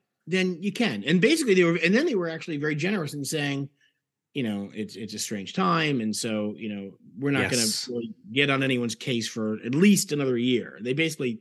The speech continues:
Speaker 1: I think, almost said that literally. And so, uh, yeah, and so that, I think, was, was, it's amazing to me that it took six months for them to get there, but eventually common sense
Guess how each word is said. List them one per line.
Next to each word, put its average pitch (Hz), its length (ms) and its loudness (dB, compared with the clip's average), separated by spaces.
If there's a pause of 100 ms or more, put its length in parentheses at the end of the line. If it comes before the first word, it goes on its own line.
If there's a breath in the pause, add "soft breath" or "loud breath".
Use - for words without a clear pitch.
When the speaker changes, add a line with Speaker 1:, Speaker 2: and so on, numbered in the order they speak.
Speaker 1:
I 127 40 -4
think, 131 140 -4
almost 123 240 -2
said 127 100 -2
that 113 140 -4
literally. 110 440 0 (220 soft breath)
And 165 180 6
so, 165 360 4 (100)
uh, 156 360 0 (220)
yeah, 269 300 4
and 151 160 -2
so 196 160 4
that, 214 260 4
I 202 100 2
think, 208 160 2
was, 170 220 -2
was, 160 220 -2
it's 151 240 -2
amazing 202 380 8
to 165 80 0
me 156 100 2
that 143 80 0
it 123 80 -4
took - 140 -4
six 143 160 -6
months 139 220 -4
for 127 80 -8
them 123 240 0
to 117 60 0
get 113 280 -2
there, 92 140 -8
but 117 140 0
eventually 147 600 2 (400 loud breath)
common 143 300 2
sense 123 380 0